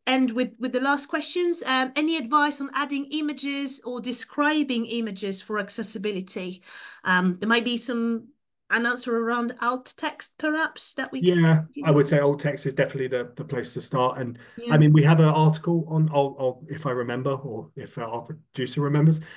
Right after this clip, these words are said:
Speaker 2: uh, we'll add that to the resources as well. It's, it's just, there's simple ways of doing alt text that are really effective. So, for example, the common mistake is people say, "This is an image of," which is all a bit redundant. Um, but so, like, for example, if it's an image of,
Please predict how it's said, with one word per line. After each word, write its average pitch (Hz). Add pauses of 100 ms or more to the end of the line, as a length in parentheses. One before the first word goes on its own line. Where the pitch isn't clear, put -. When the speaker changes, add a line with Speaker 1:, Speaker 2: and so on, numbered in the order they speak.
(220)
Speaker 2:
uh, 123
we'll 127
add 127
that 127
to 127
the 117
resources 117
as 107
well. 113
It's, 120
it's 143
just, - (260)
there's 156
simple 160
ways 135
of 123
doing 127
alt 123
text 120
that 120
are 117
really 117
effective. 127
So, 131
for -
example, 131
the 120
common 127
mistake 120
is -
people 123
say, 120
"This 156
is 123
an 120
image 123
of," 107 (240)
which 113
is 120
all 120
a -
bit -
redundant. 113 (380)
Um, 123
but 123
so, 123
like, 113
for 127
example, 113
if 110
it's 120
an 120
image 110
of, 107